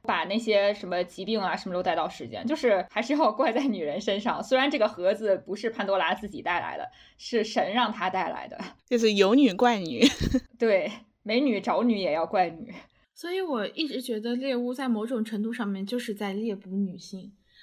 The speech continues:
Speaker 3: 这种猎巫它好像就是在加强男权社会有关女性的规范。
Speaker 1: 女巫这个形象在文学史上面一直都是存在的，从古希腊开始就有了。希腊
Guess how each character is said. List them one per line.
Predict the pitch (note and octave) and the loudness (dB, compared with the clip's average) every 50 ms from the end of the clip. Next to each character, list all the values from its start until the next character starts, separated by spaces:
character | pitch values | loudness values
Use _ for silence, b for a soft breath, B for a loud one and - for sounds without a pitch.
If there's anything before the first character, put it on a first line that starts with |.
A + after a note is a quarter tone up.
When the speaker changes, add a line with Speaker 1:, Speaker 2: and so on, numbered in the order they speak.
| b b | b b
Speaker 3:
这 | - A#4 A#4 | -2 -2 0
种 | D#4 A#3 | 2 2
猎 | A#3 D#4+ F4+ D4 | 0 0 -2 -2
巫 | B3 B3+ C4+ C#4+ | -2 -4 -4 -6
它 | D4+ - - | -6 -6 -8
好 | - D4+ A3 F3 | -6 -4 -4 -4
像 | F#3+ A#3 B3 B3 | -2 -4 -4 -4
就 | C4 C#4+ | -4 -6
是 | C4+ C4+ | -8 -6
在 | C4+ B3 A#3+ | -4 -4 -4
加 | A#3+ C4+ B3 B3 C#4+ | -4 -4 -4 -4 -6
强 | - - A3 G3 G#3 | -6 -6 -4 -4 -4
男 | F#3+ F3+ G3 | -4 -4 -6
权 | A#3 - G#3+ G3 G#3+ | -6 -6 -6 -6 -4
社 | - A#3+ G3+ G#3 | -4 -4 -4 -4
会 | A3 G#3 G3 | -4 -4 -2
有 | F#3+ E3 | -4 -4
关 | E3 - F#3+ G3+ G#3 | -4 -6 -4 -4 -4
女 | F3 F#3 | -4 -4
性 | - G#3 F#3 | -8 -8 -8
的 | F3 | -6
规 | F3+ G3 F#3+ G3+ | -6 -6 -6 -6
范。 | G3+ G#3 - - - | -6 -8 -10 -10 -8
Speaker 1:
女 | - G#3 G3 | -8 -6 -4
巫 | F3+ F3 A3 C4+ | -4 -2 -2 -2
这 | B3+ D#4 D4 | 0 0 0
个 | A#3 - F3 D#3 C#3 G#2+ - | 0 0 0 0 0 -2 -4
形 | - - - D#3 - F#3+ G3+ | -6 -10 -14 -14 -12 -12 -10
象 | - - C4+ A#3 F#3+ D#3+ D3 - - A#3+ - | -6 -2 0 0 0 -2 -4 -6 -10 -14 -10
在 | - A#3+ G#3 F#3 E3+ E3 | -6 -4 -4 -2 -4 -4
文 | E3+ F3 G3+ | -4 -6 -8
学 | G#3+ - A3+ A3 A#3 | -4 0 0 0 0
史 | A3+ - - | -2 -8 -12
上 | - G#3+ F3 F3 F3 | -12 -10 -12 -10 -10
面 | E3 D#3+ D3+ A#2+ A3+ | -10 -10 -10 -6 -4
一 | A#3+ | -4
直 | A3+ - F#3+ F3+ | -2 -2 -4 -2
都 | F#3 F#3+ G3 | -2 -2 -2
是 | G3+ G#3 | -2 -6
存 | - - G3 E3 E3 | -8 -10 -14 -12 -8
在 | G3 G3+ A3 F3+ | -8 -6 -6 -6
的， | - - - - | -6 -6 -8 -8
从 | - G3+ G#3+ A#3 | -8 -8 -8 -8
古 | A3 E3+ | -8 -10
希 | - - | -8 -6
腊 | A3 B3 G#3 F#3 | -4 -4 -4 -4
开 | F#3 - G#3+ B3 | -4 -4 -6 -6
始 | B3 - - - | -6 -6 -12 -16
就 | - F3+ F3 | -14 -10 -10
有 | E3+ - - | -10 -10 -10
了。 | - - - - _ _ _ _ _ _ _ _ _ | -12 -16 -18 -18 _ _ _ _ _ _ _ _ _
希 | - A#3 | -6 -4
腊 | B3 C#4 B3 A3+ G3 F3 | -2 -2 -2 -2 -2 -4